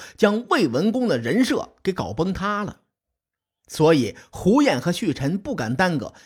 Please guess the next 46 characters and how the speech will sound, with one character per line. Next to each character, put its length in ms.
连 400
夜 260
上 460
报 240
给 160
了 140
魏 180
文 220
公。 180
魏 240
文 200
公 160
一 120
听， 680
一 260
个 140
头 200
两 320
个 120
大 320
呀！ 220
震 240
怒 160
之 140
下， 260
准 220
备 100
将 240
魏 240
抽 220
和 80
颠 260
杰 340
都 160
给 120
宰 360
了， 300
以 200
儆 180
效 240
尤。 300
赵 200
崔 200
就 140
劝 260
他 180